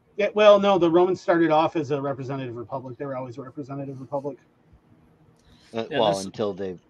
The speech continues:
Speaker 2: went full
Speaker 3: this is
Speaker 2: authoritarian. But
Speaker 3: this is, uh,
Speaker 1: Yeah,
Speaker 3: I
Speaker 1: well, but they were, like, a weird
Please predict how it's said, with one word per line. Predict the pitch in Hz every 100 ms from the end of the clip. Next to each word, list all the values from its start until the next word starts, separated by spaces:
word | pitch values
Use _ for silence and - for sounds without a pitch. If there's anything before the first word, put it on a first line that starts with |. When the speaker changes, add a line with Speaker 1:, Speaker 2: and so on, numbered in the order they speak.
| -
Speaker 2:
went | 107 95 - _ -
full | - 107 92
Speaker 3:
this | 98
is | 92
Speaker 2:
authoritarian. | 90 95 87 85 87
But | - -
Speaker 3:
this | 180 165
is, | 175
uh, | -
Speaker 1:
Yeah, | 208 180 175
Speaker 3:
I | 180
Speaker 1:
well, | 185 180 180
but | 180
they |
were, | 247
like, | 262 233
a | 180
weird | 127 160 170 165 160